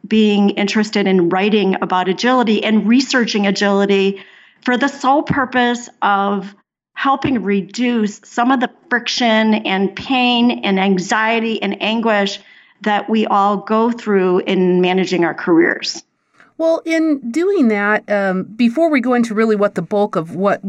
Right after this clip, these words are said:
Speaker 2: you know, w-, what you, what you found, let's talk a little bit about that process, because I've talked with you a little bit about how you ended up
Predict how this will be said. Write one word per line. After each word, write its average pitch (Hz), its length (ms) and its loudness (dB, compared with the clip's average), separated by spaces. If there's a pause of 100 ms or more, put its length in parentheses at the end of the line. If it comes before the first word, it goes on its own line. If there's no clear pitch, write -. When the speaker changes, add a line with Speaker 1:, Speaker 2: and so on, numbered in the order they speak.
(140)
Speaker 2:
you 202 140 2
know, 165 260 0
w-, 170 380 -10
what 185 420 -4
you, 175 260 -2
what 196 220 0
you 165 120 -2
found, 180 580 0 (380)
let's 302 180 0
talk 349 260 -2
a 330 40 2
little 277 200 4
bit 254 120 2
about 202 260 0
that 185 160 -2
process, 247 600 -6
because 208 640 -2
I've 254 180 -2
talked 196 260 -6
with 185 160 -4
you 175 140 -2
a 175 40 -2
little 170 240 -4
bit 180 200 -2
about 190 320 -2
how 208 340 0 (360)
you 262 240 2
ended 262 260 4
up 247 180 -2